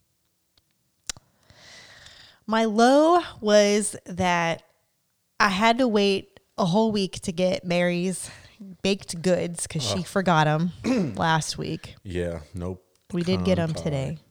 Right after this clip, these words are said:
Speaker 1: I know. Yeah, she didn't ha-, she didn't bring my pecan pie today because it's a week old. So that is my low, because pecan pie is my absolute favorite,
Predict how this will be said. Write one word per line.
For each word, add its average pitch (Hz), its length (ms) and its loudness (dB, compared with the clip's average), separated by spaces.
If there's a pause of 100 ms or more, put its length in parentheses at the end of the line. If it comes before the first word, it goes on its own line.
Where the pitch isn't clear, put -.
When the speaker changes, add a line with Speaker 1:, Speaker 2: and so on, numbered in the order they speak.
(180)
Speaker 1:
I 143 120 -10
know. - 240 -10
Yeah, 190 260 4
she 220 180 -2
didn't 226 180 2
ha-, 202 120 0
she - 160 -4
didn't 240 200 0
bring 233 160 2
my 208 120 2
pecan 185 380 -2
pie 180 220 0
today 175 220 -2
because 165 300 -4
it's 156 120 -6
a 151 60 -4
week 160 220 -4
old. 151 280 -4
So 170 360 -4 (440)
that 226 200 6
is 214 140 4
my 190 140 4
low, 160 260 4
because 170 360 -2
pecan 196 420 -4
pie 175 300 0
is 165 120 -4
my 147 180 -4
absolute 156 500 -6
favorite, 151 640 -6